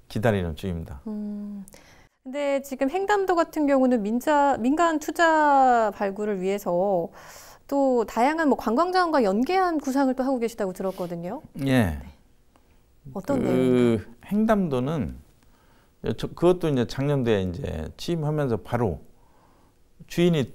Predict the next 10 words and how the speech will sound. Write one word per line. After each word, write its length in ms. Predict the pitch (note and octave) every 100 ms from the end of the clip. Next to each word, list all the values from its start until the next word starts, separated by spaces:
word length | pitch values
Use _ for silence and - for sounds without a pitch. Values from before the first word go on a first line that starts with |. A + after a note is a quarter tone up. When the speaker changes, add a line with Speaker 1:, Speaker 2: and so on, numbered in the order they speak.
| - -
Speaker 1:
두 120 | D#3+
군데예요. 420 | D#3+ C#3+ B2 D#3
행담도는 680 | F#3+ F3 D#3+ A#2 F2+ D#2+ C#2 - _ _ _ _ _ _ _ -
이제 160 | G#2+
잔여 340 | - C#3 C#3+ A#2+
개발 360 | A#2+ A#2+ B2
부지가 420 | G#2 G2 G2 F2
한 760 | E2 G2 E2+ D#2+ D#2 D2+ D2 D#2
육만 340 | F#2 B2 A2+ F2
육천 380 | A#2 - D3